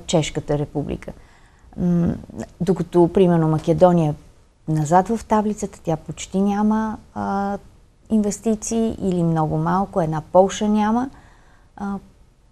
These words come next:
да видим какво ще стане. По принцип, Китай гледа, а,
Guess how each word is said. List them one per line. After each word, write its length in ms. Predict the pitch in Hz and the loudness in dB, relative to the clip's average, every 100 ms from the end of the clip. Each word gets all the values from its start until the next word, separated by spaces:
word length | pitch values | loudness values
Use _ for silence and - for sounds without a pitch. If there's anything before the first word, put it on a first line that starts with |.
| _ _ | _ _
да 120 | 190 240 | -2 2
видим 320 | 302 294 294 | 2 2 0
какво 360 | 269 262 240 | -2 0 0
ще 240 | 233 - 247 | 0 -4 -6
стане. 340 | - 220 202 | 0 2 2
По 140 | 185 196 | 0 -2
принцип, 360 | 320 370 269 | 0 0 -2
Китай 380 | - 202 262 294 | -4 2 4 4
гледа, 720 | 214 190 190 220 190 170 202 214 - - _ _ - | 2 2 6 6 4 2 2 -2 -8 -20 _ _ -8
а, 260 | 175 175 | -4 -2